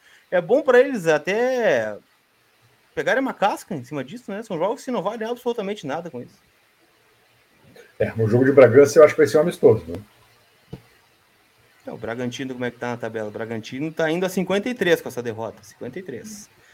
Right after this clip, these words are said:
Speaker 1: Pode perder a classificação direta, né? Pode ir a sétimo, se o Fluminense ganhar o jogo, né? Tem, que tem na rodada. Mas, dependendo, né? É, pro Inter já não vale, né? Pro Inter não vale muita coisa.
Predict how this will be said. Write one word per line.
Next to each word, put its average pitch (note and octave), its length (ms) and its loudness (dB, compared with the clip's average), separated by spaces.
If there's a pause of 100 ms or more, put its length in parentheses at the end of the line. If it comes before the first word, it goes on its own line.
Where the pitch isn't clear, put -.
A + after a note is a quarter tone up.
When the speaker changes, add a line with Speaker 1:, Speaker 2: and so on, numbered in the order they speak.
(600)
Speaker 1:
Pode G3+ 220 -6
perder A3 240 6
a A3+ 60 4
classificação A#3 420 2
direta, B3 400 0
né? C3 140 -2
Pode B2 280 -2
ir E3 40 4
a E3 40 2
sétimo, F#3 460 0
se - 80 -18
o A#2+ 40 -18
Fluminense C3 420 -4
ganhar D3+ 180 0
o D#3 80 0
jogo, D3 320 -4
né? A2 240 -10
Tem, A#2 380 -8
que - 100 -18
tem A#2 160 -12
na B2 80 -6
rodada. A#2+ 400 -6 (960)
Mas, - 440 -14 (240)
dependendo, D3 680 -8
né? B2+ 120 -14 (280)
É, G#2 80 -12
pro A3+ 300 2
Inter C#4+ 220 4
já E4 80 0
não E4 120 2
vale, E3 240 2
né? G#2 200 -12 (340)
Pro A#2 80 -12
Inter D3 180 -8
não G3+ 120 -8
vale F#3 160 -6
muita G3+ 200 -8
coisa. - 300 -14